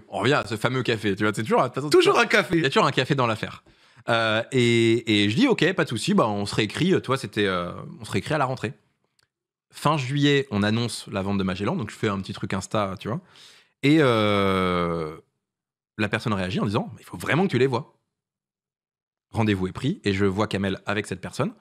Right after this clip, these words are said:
Speaker 1: Euh, et ensuite, je vois Prime, et ainsi de suite. Et c'est comme ça que ça a démarré. Donc, je peux dire que je suis rentré à la Carmine avec beaucoup de chance, parce qu'il fallait que je me connecte à Instagram au bon moment pour voir la
Speaker 2: Pour
Speaker 1: story.
Speaker 2: voir la bonne story,
Speaker 1: Et,
Speaker 2: la réaction.
Speaker 1: et même si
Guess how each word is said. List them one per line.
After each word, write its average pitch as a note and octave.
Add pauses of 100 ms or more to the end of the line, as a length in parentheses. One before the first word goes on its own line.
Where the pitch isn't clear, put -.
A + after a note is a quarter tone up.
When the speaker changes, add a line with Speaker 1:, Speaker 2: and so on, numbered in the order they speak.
(360)
Speaker 1:
Euh, F2+
et A2
ensuite, G2
je F#2+
vois F2+
Prime, A#2+
et -
ainsi F#2+
de E2+
suite. -
Et A#2
c'est G#2+
comme G2
ça B2
que -
ça G#2
a G2
démarré. G#2 (180)
Donc, G#2+
je G2
peux A2+
dire C3+
que C3+
je A#2+
suis -
rentré A#2
à A#2
la G#2
Carmine B2 (320)
avec G2+
beaucoup G#2
de -
chance, G3
parce -
qu'il A2
fallait A#2
que A#2+
je A#2+
me A#2
connecte A2+
à G#2
Instagram A2+
au G#2+
bon A2+
moment B2+
pour -
voir G#2+
la G#2
Speaker 2:
Pour D3+
Speaker 1:
story. B2+
Speaker 2:
voir D#3+
la E3+
bonne F#3+
story, F#3+
Speaker 1:
Et, G3+
Speaker 2:
la G3
réaction. F#3+
Speaker 1:
et C3
même F#3
si D#3